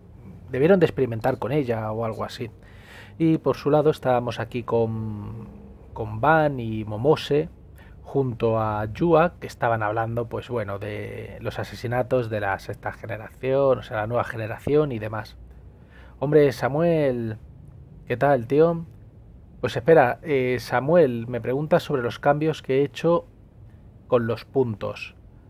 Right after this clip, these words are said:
Todavía creo que no vas a poder a conseguir nada, porque yo subí los emoticonos, pero subí un emoticono nuevo para suscripciones de diez dólares mensuales, ¿vale?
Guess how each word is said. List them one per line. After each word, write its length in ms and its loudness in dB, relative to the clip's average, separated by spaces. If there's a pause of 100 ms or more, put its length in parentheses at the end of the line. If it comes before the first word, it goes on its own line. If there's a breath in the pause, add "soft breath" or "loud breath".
(100)
Todavía 440 4
creo 160 2
que 100 -2
no 80 2
vas 140 0
a 80 -4
poder 220 2
a 60 0
conseguir 580 -2
nada, 340 -2
porque 360 2
yo 140 0
subí 240 -2
los 220 4
emoticonos, 760 -4
pero 320 4 (540)
subí 260 0
un 80 4
emoticono 460 4
nuevo 400 0
para 180 0
suscripciones 840 0
de 140 0
diez 260 4
dólares 420 0
mensuales, 600 -6
¿vale? 280 4